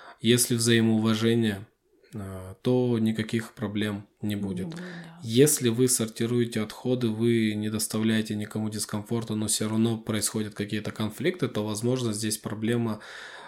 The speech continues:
Speaker 1: а, в другой сфере, и, может быть, семейный психолог нужен или консультант. Вот, а, подумайте над этим.
Speaker 2: Да.
Speaker 1: Вот.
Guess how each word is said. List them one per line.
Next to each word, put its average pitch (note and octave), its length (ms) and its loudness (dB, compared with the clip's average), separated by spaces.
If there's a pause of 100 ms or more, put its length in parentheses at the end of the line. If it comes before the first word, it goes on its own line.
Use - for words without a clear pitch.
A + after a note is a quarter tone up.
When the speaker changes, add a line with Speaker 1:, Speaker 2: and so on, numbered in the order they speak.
(140)
Speaker 1:
а, G#2+ 200 -2
в A2+ 100 -8
другой A#2 340 4
сфере, C3 460 4
и, G#2 160 2
может A2 340 2
быть, G#2 160 0
семейный G#2+ 420 6
психолог A#2 600 2
нужен G#2 260 -2
или G2+ 140 -4
консультант. A2 800 -2
Вот, G2 320 -8
а, F#2+ 240 -8
подумайте A2 520 -4
над G#2 180 -4
этим. G2 300 -8 (380)
Speaker 2:
Да. G#3 120 -4
Speaker 1:
Вот. A2+ 320 -2